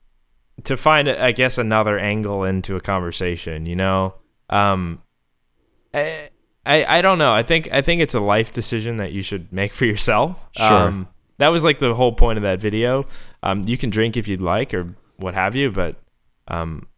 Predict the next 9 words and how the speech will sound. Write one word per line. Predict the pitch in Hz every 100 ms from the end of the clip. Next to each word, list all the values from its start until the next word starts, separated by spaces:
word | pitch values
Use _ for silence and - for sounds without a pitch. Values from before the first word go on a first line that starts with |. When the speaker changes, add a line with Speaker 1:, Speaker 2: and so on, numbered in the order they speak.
| _
Speaker 1:
that's | 90 -
not | 98 85
for | 82
me. | 85 90 120 - - _ _ _ _ _ _ -
Um, | 107 113 110 101 85 - _ _ _ _ _ _ _ -
but | 110 127 120 107 - - _ _ _ -
yeah, | 156 123
to, | 107 131 104
to, | - 131 120 110